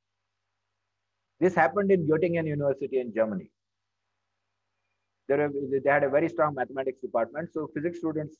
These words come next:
studying there, bright physics students, who were also interested in some, they went and attended some of these mathematics lectures. And later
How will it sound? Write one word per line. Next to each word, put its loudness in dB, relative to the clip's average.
studying 0
there, 0
bright 2
physics -4
students, -8
who -2
were 4
also 6
interested 2
in -4
some, 0
they -2
went 0
and 0
attended 0
some -6
of -6
these -2
mathematics -8
lectures. -6
And -6
later 2